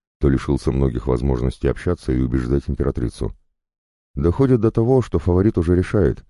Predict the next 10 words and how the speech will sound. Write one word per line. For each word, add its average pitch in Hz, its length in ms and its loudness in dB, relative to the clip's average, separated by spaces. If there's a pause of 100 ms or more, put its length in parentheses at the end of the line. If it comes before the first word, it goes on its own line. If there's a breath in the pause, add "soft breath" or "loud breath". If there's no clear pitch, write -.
(160)
кому 71 260 0
дать 98 300 -2
аудиенцию 69 840 0
у 71 100 -4
государыни, 60 640 -2 (320)
а 69 120 -4
кому 101 260 -2
отказать. 69 440 -4 (1200)
Так 73 140 -2
что, 85 260 0